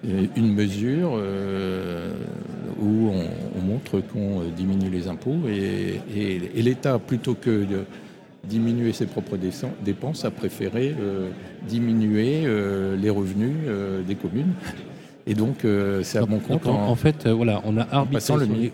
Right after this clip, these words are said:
Speaker 1: le mystique
Speaker 2: Oui, mais, mais oui, on a
Speaker 1: aux
Speaker 2: arbitré
Speaker 1: communes.
Speaker 2: sur les communes en disant d'ailleurs aux communes une chose qui est quand même incroyable, euh, on va vous compenser à l'euro près.
Speaker 1: Mhm.
Speaker 2: Alors ça fonctionne, je crois, ça a bien fonctionné plutôt la première année, je crois, me semble-t-il,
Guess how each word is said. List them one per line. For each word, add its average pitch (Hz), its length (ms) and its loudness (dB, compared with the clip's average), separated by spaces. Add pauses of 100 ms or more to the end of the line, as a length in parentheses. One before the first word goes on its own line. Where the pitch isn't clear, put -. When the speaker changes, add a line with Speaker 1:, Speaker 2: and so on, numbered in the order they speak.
(140)
Speaker 1:
le 104 80 -2
mystique 117 340 -2
Speaker 2:
Oui, 160 120 6
mais, 170 160 0
mais 127 80 6
oui, 196 160 4
on 104 140 0
a - 0 -
Speaker 1:
aux - 20 -2
Speaker 2:
arbitré 101 300 -4
Speaker 1:
communes. 104 140 0
Speaker 2:
sur 104 80 2
les 101 80 2
communes 175 280 4
en 117 100 -2
disant 156 320 0
d'ailleurs 120 240 0
aux 104 40 -4
communes 113 320 -2
une 98 80 -6
chose 110 240 -6
qui - 100 -12
est - 20 -14
quand 90 140 -12
même 90 200 -10
incroyable, 143 520 0 (540)
euh, 95 560 4 (120)
on 104 60 -2
va 123 140 6
vous 117 100 4
compenser 123 480 0
à 120 80 4
l'euro 117 240 2
près. 104 220 -6 (180)
Speaker 1:
Mhm. 160 160 -2 (460)
Speaker 2:
Alors 107 180 0
ça 123 160 2
fonctionne, 156 420 2
je 120 80 -4
crois, 120 300 -2
ça - 100 -6
a - 20 -2
bien 156 200 0
fonctionné 147 400 0
plutôt 131 260 -4
la 113 80 -2
première 135 300 2
année, 117 200 2
je 123 120 -2
crois, - 200 -4
me 139 120 -4
semble-t-il, 113 420 0